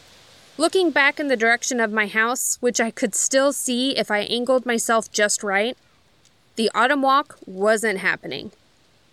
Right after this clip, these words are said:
Me. "Sure, give me an hour to wrap some stuff up. Text me the details."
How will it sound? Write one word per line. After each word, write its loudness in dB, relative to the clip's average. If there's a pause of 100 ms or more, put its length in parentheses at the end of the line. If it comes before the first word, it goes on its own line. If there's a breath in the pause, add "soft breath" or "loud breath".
Me. 0 (840)
"Sure, 4
give -2
me 2
an 0
hour 4
to -2
wrap 0
some -2
stuff 2
up. 4 (320)
Text 0
me 0
the 2
details." -4